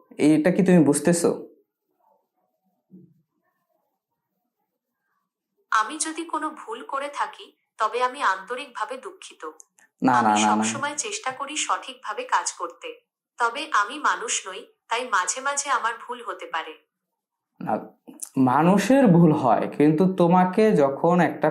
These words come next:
Speaker 1: কথা বলা হয় যে তুমি গণনা করো, তখন তুমি গণনা করো না, তুমি বিভিন্ন অজুহাত দেখাও,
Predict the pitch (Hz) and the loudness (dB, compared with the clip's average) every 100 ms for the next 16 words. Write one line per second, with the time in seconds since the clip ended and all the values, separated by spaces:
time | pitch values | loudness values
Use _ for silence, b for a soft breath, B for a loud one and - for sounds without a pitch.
0 | 151 131 156 139 139 147 151 151 117 131 | 0 0 0 2 4 4 4 4 4 4
1 | 196 B B B 120 135 143 170 175 135 | 2 B B B -2 2 4 6 6 6
2 | 139 151 151 165 196 143 139 - B B | 4 4 4 4 4 4 4 0 B B
3 | - 160 208 185 190 185 160 165 165 160 | 0 2 4 4 6 6 6 6 4 4
4 | 190 185 139 110 - - 180 160 151 160 | 4 4 4 2 2 4 6 6 6 6
5 | 190 202 196 196 - 165 156 160 135 113 | 6 6 4 2 2 4 4 4 2 2
6 | 117 - 131 143 - | 0 2 4 4 0